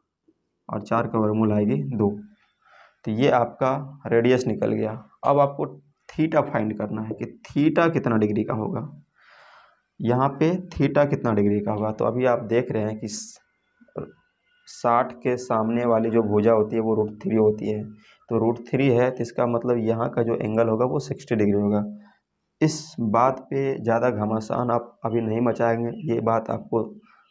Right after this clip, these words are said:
समझ में आ जाएगी जब हम हाइट और डिस्टेंस के बारे में बात करेंगे। फिलहाल आप इतना याद रखिए अभी कि रूट थ्री के सामने का एंगल, यदि किसी भुजा का वैल्यू रूट थ्री है तो उसके सामने का एंगल सिक्सटी होगी।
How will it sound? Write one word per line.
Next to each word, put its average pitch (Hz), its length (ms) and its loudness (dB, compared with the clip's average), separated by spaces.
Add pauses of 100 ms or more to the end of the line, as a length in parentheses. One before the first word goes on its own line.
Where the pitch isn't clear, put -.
समझ 113 280 -2
में 117 160 0
आ 113 180 0
जाएगी 120 300 2
जब 113 160 -2
हम 113 240 -6
हाइट 113 340 -2
और 104 200 0
डिस्टेंस 110 420 -4
के - 120 -4
बारे 107 260 2
में 135 160 -4
बात 104 200 0
करेंगे। 147 300 -10 (380)
फिलहाल - 300 4
आप - 240 0
इतना 110 240 -4
याद 117 240 2
रखिए 123 300 2
अभी 139 140 0
कि - 480 -10 (500)
रूट 127 220 4 (120)
थ्री 156 180 4
के 143 160 0
सामने 120 460 0
का 123 160 0
एंगल, 113 560 2 (240)
यदि 120 140 4
किसी 131 260 -2
भुजा 117 320 2
का 120 160 0
वैल्यू 113 280 4
रूट 107 220 0
थ्री 120 140 -2
है 123 80 4
तो 113 80 0
उसके 120 220 -4
सामने 113 440 -2
का 113 140 -2
एंगल 113 220 0
सिक्सटी - 420 -4
होगी। 160 340 -4